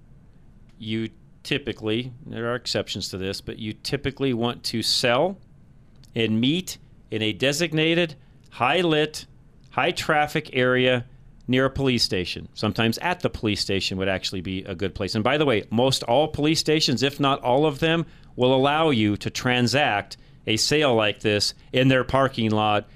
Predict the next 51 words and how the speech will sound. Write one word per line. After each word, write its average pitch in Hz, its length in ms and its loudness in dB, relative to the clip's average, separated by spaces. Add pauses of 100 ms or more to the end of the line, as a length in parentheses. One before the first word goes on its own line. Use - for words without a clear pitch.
(220)
and 110 140 2
will 113 160 2
not 117 360 2
bother 120 380 4
you 113 240 2
one 120 300 0
iota. 120 400 4
In 110 100 0
fact, 117 280 -2
they 113 160 2
would 113 300 2
actually 113 600 -2 (220)
probably 117 320 2
encourage 127 600 0
you 95 240 0 (300)
to 110 100 -4
do 98 200 -2
so. 78 320 -6 (280)
Uh, 98 100 -4
the 98 80 -6
last 131 240 0
thing 151 120 0
you 139 100 4
wanna 135 160 2
do 131 120 0
is 113 100 0
be 117 140 2
meeting 120 280 2
somebody 117 380 0
in 104 60 0
some 110 200 -2
dark 113 300 2
alley 113 280 2
to 101 100 0
make 104 200 2
some, 101 340 0 (340)
you 110 60 -4
know, 101 120 0
transaction 110 840 -2
where 101 240 2
you 98 200 -2
have 98 160 0
no 107 140 0
idea 101 300 0
what's 98 160 -2
gonna 98 180 -6
happen 95 300 -2
next. 87 300 -6
Do 113 140 2
those 123 180 2
transactions 117 840 0